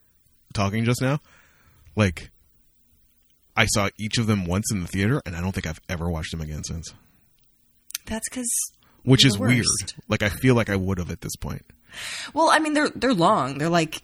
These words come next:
Speaker 2: you really gotta, you know, wanna commit. And, but it's also what you're interested in. And I just, I think that if people are still watching them and even watching them for the first time for a lot of people,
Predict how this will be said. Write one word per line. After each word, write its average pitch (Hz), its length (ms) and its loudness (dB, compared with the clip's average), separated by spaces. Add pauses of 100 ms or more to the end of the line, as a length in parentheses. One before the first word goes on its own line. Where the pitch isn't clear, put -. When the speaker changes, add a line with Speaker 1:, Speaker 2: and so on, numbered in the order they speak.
Speaker 2:
you 180 160 -2
really 196 200 0
gotta, 143 480 0 (200)
you 165 120 -8
know, 139 240 -6
wanna 151 160 -8
commit. 160 440 -6
And, 202 220 -2
but 254 200 0
it's - 340 -2
also 226 600 0
what 208 240 -2 (260)
you're 226 140 0
interested 165 360 -2
in. 139 360 -6 (320)
And 240 120 4
I 233 120 6
just, 254 240 -2
I 226 80 4
think 294 280 0
that 247 120 -6
if 226 60 -8 (120)
people 220 200 -2
are 185 60 -2
still 185 280 2
watching 165 520 -2
them 240 220 0
and 170 160 -4 (320)
even 247 240 2
watching 180 280 2
them 208 100 -2
for 202 120 -2
the 175 60 -2
first 151 300 0
time 180 440 0
for 240 300 -2
a 214 100 0
lot 226 180 2
of 226 60 -4
people, 277 320 -4